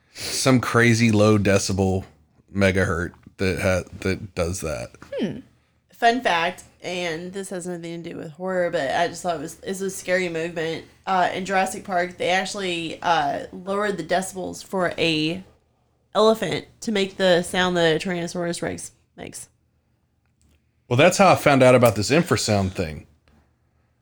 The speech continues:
Speaker 1: Was
Speaker 2: That makes a lot of sense.
Speaker 3: Make it, think about how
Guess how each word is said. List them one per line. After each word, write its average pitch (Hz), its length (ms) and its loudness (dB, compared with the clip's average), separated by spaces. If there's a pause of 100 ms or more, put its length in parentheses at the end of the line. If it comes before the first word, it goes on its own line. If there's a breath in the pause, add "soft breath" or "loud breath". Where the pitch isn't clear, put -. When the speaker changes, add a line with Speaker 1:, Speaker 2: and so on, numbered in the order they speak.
(140)
Speaker 1:
Was 120 140 6
Speaker 2:
That 302 240 8
makes 190 280 4
a 226 40 4
lot 226 220 4
of 269 80 -4
sense. 320 260 -6
Speaker 3:
Make 240 260 4
it, 269 160 0
think 262 240 2
about 247 280 4
how 214 500 -2